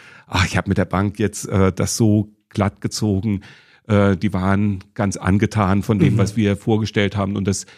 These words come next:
Speaker 1: erlebe ich auch, weil wir tatsächlich auch regelhaft immer mal wieder Gespräche mit allen unseren Banken gemeinsam führen, dass die auch ver-, immer mehr von unserer inhaltlichen Arbeit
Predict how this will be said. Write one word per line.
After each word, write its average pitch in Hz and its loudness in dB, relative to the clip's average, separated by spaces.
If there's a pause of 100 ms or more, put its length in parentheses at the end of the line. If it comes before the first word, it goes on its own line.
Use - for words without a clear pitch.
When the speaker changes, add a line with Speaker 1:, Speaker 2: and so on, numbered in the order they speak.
(160)
Speaker 1:
erlebe 104 2
ich 110 -6
auch, - -8
weil 113 -2
wir 110 0
tatsächlich 117 -4
auch 98 -4 (260)
regelhaft 113 2 (480)
immer 117 2
mal 104 2
wieder 107 2
Gespräche 104 -4
mit 98 -4
allen 104 2
unseren 104 0
Banken 104 -2 (340)
gemeinsam 98 0
führen, 104 0
dass 98 -4
die 107 2 (340)
auch 107 0
ver-, - -4 (760)
immer 139 4
mehr 120 2
von 135 -4
unserer - -6
inhaltlichen 101 -2
Arbeit - -6